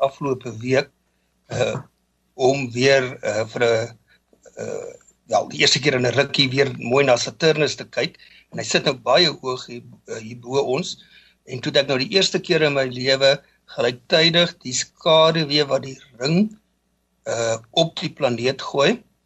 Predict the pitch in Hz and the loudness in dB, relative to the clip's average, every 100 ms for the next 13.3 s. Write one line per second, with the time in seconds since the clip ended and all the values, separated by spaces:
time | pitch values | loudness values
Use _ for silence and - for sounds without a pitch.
0 | _ _ _ _ - 165 190 185 151 - | _ _ _ _ -2 4 4 4 2 2
1 | 156 160 151 131 131 127 123 120 127 160 | 4 4 4 4 2 -2 -6 -4 -2 -2
2 | - - - 123 123 127 123 147 135 127 | -4 -20 -12 -12 -10 -6 0 2 2 -2
3 | _ _ _ _ - 135 139 190 175 - | _ _ _ _ -10 -4 2 2 2 2
4 | 135 120 - 113 110 - - 117 - - | 2 2 -4 -12 -14 -10 -6 -6 -8 -12
5 | - _ _ - _ - 117 117 110 - | -14 _ _ -20 _ -2 0 0 -4 -14
6 | - 127 - 123 - 117 - _ _ _ | -10 -6 -2 2 2 0 -8 _ _ _
7 | _ _ _ - 117 117 117 117 110 127 | _ _ _ -6 -2 0 0 0 0 2
8 | 120 113 123 120 117 127 139 131 131 - | 2 2 0 0 4 4 4 4 2 2
9 | - 147 131 110 - 110 - 123 110 131 | 2 4 4 0 -14 -12 -8 -8 -6 -6
10 | - 143 - 135 135 135 135 127 139 127 | -6 -6 0 2 2 0 0 -2 -4 -8
11 | 151 143 139 123 113 117 113 110 117 - | 0 2 2 -4 -10 -12 -14 -10 -4 -2
12 | - 131 123 - - 143 131 147 139 - | -2 -2 -2 -4 -2 0 2 0 0 2
13 | 127 135 - | 4 4 2